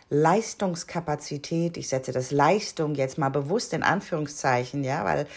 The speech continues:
ich möchte nicht, äh, dass das Wort Leistung in diesem Kontext als Leistungsdruck oder Ähnliches empfunden wird, ja. Also, dass wir so oder so einfach nicht das volle Potenzial unseres Körpers ausnutzen, so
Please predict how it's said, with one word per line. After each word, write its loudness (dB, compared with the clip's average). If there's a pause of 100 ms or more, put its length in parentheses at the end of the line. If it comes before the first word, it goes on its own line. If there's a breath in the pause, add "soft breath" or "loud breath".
(180 loud breath)
ich -6
möchte 2
nicht, -2
äh, 4
dass 0 (400 loud breath)
das -2
Wort 4
Leistung 6
in 4
diesem 0
Kontext -2
als 0
Leistungsdruck 2 (460 soft breath)
oder 2
Ähnliches -2
empfunden -6
wird, -4
ja. -4 (460 loud breath)
Also, 4
dass 2
wir 6 (540)
so 6
oder 6
so 4
einfach 2 (540)
nicht 2
das 2
volle 4
Potenzial 4
unseres -2
Körpers 2
ausnutzen, -2
so -6